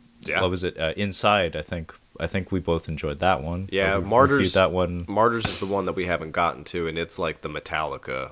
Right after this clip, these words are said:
Speaker 1: of that wave, apparently.
Speaker 2: I think that's an apt description. Uh, Brad from the Cinema Speak podcast, apparently he and his friends had, like, a group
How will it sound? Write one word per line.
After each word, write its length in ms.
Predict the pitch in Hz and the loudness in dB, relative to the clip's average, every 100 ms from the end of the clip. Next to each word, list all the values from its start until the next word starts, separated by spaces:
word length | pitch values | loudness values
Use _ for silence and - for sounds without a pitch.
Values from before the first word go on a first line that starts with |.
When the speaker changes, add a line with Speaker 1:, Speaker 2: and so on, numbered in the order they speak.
| - | -10
Speaker 1:
of 240 | 80 76 76 | -8 -6 -4
that 260 | 80 - | -4 -4
wave, 320 | 69 - - - | -10 -10 -12 -16
apparently. 600 | - 65 57 52 50 - _ _ _ _ _ _ _ _ _ | -12 -12 -12 -14 -14 -16 _ _ _ _ _ _ _ _ _
Speaker 2:
I 100 | 90 | -2
think 220 | 95 104 95 | 2 2 4
that's 180 | 90 | 2
an 80 | 87 | 4
apt 220 | 80 80 | 2 0
description. 580 | - - 98 98 139 131 113 - | -2 -2 0 2 2 0 -2 2
Uh, 300 | 95 92 85 - - | 4 4 2 -4 -2
Brad 380 | 120 123 104 - | 4 4 2 0
from 180 | 104 | -2
the 60 | 98 | 0
Cinema 320 | - 107 107 | 0 0 -2
Speak 340 | 95 - 87 - | -4 -4 -6 -2
podcast, 640 | 85 78 - 82 82 - | -2 0 -2 -4 -4 -6
apparently 560 | 80 _ - 95 82 87 | -12 _ 0 4 4 2
he 220 | - 92 | 4 4
and 100 | 85 | 4
his 140 | 82 | 0
friends 380 | - 90 87 82 | 2 4 4 2
had, 200 | 85 78 | 2 4
like, 140 | 80 | 2
a 80 | 78 | 0
group 400 | 73 85 90 - | 0 2 2 0